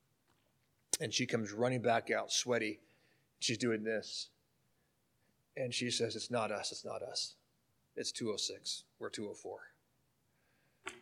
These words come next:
And you can imagine my sense. I collect, there was an internal, uh, a pot, a plant, a tree with a, its own little potting thing here, and I,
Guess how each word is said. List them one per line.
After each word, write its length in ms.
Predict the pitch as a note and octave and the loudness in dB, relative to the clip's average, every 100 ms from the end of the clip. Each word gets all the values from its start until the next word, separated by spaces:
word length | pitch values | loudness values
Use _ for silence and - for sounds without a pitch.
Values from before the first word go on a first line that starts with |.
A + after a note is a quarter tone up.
| _ _ _ - | _ _ _ -2
And 320 | B2 A2+ G#2+ - _ _ _ | 0 0 -4 -12 _ _ _
you 200 | - B2+ | -6 -6
can 120 | B2+ A2+ | -2 -4
imagine 420 | A2 A2 A2 G#2+ | 0 0 0 -2
my 180 | G#2 - | -4 -2
sense. 280 | - G#2+ | 0 0
I 120 | - - | 0 -2
collect, 420 | - A2 A#2 A#2 | -2 0 0 2
there 120 | A#2 | 2
was 120 | A2 | 2
an 120 | - - _ | -4 -10 _
internal, 580 | B2 A#2+ A#2+ A2+ G#2+ A#2 | -8 -4 -4 -4 -8 -10
uh, 440 | A2+ A2 - - - | -10 -10 -14 -14 -14
a 360 | - _ _ | -16 _ _
pot, 180 | - A#2+ D3 | 0 0 0
a 380 | - _ _ | -6 _ _
plant, 260 | - C3+ A2+ - - | 2 2 2 -8 -14
a 40 | - | -4
tree 320 | - D3 A2 - | 8 8 8 -6
with 200 | - G#2+ | -12 -10
a, 260 | F#2 - - | -10 -10 -10
its 140 | - | -4
own 140 | A#2+ A#2+ | -4 -4
little 200 | A2+ A2 _ _ | -8 -12 _ _
potting 240 | A#2 A2+ | -6 -6
thing 200 | G#2+ A2 G#2 | -8 -10 -8
here, 140 | G#2+ | -8
and 80 | |
I, 60 | G#2+ | -8